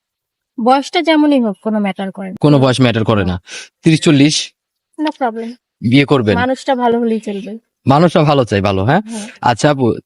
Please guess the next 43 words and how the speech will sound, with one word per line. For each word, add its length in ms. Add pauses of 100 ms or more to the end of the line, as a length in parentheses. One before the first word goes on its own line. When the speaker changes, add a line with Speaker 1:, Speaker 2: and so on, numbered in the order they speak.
(100)
Speaker 2:
ত্রিশ 200
চল্লিশ 200
যে 100
বললেন, 420
এটা 260
তো 140
মুরব্বী 400
মানুষ, 340
তাই 120
না? 300
আপনার 240
তো 100
বয়সে 320 (260)
ডাবল। 300 (540)
তো 260
এরকম 380
লোককে 260
যে 100
বিয়ে 220
করবেন, 360
পরে 280
আপনার 240
বান্ধবীরা 460
বা 160
অথবা 340 (260)
পাড়া 200
প্রতিবেশীরা 580
কিছু 260
বলবে 240
না 120
যে, 160
"একটা 180
মুরব্বীকে 440
বিয়ে 140
করছো 220
তুমি"? 260 (180)
Speaker 1:
হবে। 200 (180)
Speaker 2:
হ্যাপি 240
থাকলেই 300
চলে, 260
তাই 140
না? 120
Speaker 1:
হ্যাঁ। 200